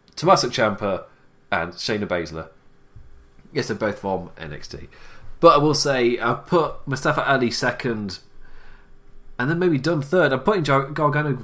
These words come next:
quite far down if it's not including takeovers, 'cause it's, it's his character work which I went off on. <laughs> So that means he falls down. I mean, it's like the likes of Black and Cole, and they just, they just take over. And of course, Buddy Murphy, maybe even as well.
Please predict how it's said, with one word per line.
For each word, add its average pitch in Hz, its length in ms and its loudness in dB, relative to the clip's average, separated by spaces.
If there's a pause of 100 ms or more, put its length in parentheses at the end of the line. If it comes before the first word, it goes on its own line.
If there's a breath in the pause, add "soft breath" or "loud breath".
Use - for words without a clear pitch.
quite 151 260 -6
far 120 180 0
down 127 280 0
if - 80 -10
it's - 240 -10
not 107 340 -4
including 98 420 -6
takeovers, 82 720 -8 (520 soft breath)
'cause 104 140 -4
it's, 104 240 -4
it's 143 140 -2
his 139 120 -6
character 143 380 0
work 101 200 -4
which 104 140 -8
I 110 60 -4
went 104 180 -4
off 113 220 -2
on. 85 200 -6 (640)
<laughs> - 640 -6
So 170 140 -2
that 135 180 -2
means 123 140 -2
he 117 60 -6
falls 107 260 -4
down. 107 360 -4 (360 loud breath)
I 123 60 -10
mean, 107 80 -2
it's 104 100 -8
like 107 180 0
the 117 80 -2
likes 123 240 2
of 104 100 -6
Black 117 320 -2
and 101 240 -10
Cole, 104 460 -2 (720 loud breath)
and 113 200 -8 (120)
they 120 120 -2
just, 120 220 -4
they 131 140 0
just 110 180 -8
take 113 320 -6
over. 101 380 -2 (200)
And 113 140 -2
of 101 100 -10
course, 117 200 0
Buddy 113 160 -2
Murphy, 104 480 -4
maybe 104 320 -4
even 101 180 -6
as 95 120 -6
well. 117 320 -4